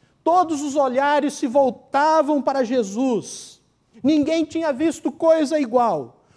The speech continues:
Um milagre digno de ser retratado em um livro,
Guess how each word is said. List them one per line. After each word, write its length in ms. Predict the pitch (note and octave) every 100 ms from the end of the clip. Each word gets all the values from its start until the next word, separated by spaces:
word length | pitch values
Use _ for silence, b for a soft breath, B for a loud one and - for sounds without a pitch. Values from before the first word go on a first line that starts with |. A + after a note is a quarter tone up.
| C4
Um 120 | A3
milagre 720 | E4+ D4+ C#4+ D#4+ D#4+ D#4+ D4
digno 840 | F#3 E3+ C#4 F4+ D4+ C#4 B3 G#3
de 140 | D#3+ B3+
ser 520 | - - D4+ D4+ A#3 B B
retratado 880 | B3 D4 C#4 C4 _ A3+ C4+ B3+ C4
em 160 | C4 B3+
um 180 | A#3
livro, 760 | A3 C#4 D4+ C#4+ A#3+ G#3 C#3+ -